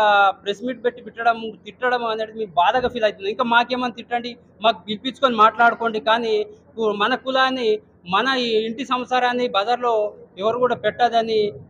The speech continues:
ఇంత ఇక ముందు మీకు ఎవరైనా మా పైన వ్యతిరేకత ఉంటే మాకు పిలిపించుకోండి, మీరు గిట్ల చేయండి, గిట్ల చేయండి అని సా-, మా-, మాకు చెప్పండి. కానీ మన రాష్ట్ర స్థాయిలో నడిపిస్తున్నటువంటి నాయకులను తిట్టడం సరికాదని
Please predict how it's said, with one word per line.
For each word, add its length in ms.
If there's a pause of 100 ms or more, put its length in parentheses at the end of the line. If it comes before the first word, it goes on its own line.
(100)
ఇంత 100 (160)
ఇక 100 (100)
ముందు 200 (360)
మీకు 200 (240)
ఎవరైనా 380 (380)
మా 140
పైన 220
వ్యతిరేకత 420
ఉంటే 180
మాకు 160
పిలిపించుకోండి, 640
మీరు 180
గిట్ల 240
చేయండి, 260
గిట్ల 240
చేయండి 240
అని 180
సా-, 200
మా-, 360 (340)
మాకు 160 (120)
చెప్పండి. 300 (100)
కానీ 280 (520)
మన 140 (580)
రాష్ట్ర 320
స్థాయిలో 320
నడిపిస్తున్నటువంటి 840 (460)
నాయకులను 460
తిట్టడం 280 (120)
సరికాదని 580